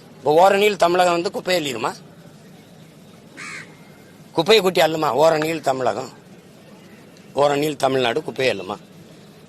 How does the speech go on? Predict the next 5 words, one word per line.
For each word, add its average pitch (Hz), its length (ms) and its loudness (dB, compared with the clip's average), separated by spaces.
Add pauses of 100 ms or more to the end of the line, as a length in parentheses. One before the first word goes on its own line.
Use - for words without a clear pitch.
போராடும் 180 540 6
வெல்லும் 160 360 2 (240)
தமிழ்நாடு, 151 460 2 (720)
போராடும் 160 520 4
வெல்லும். 120 300 -4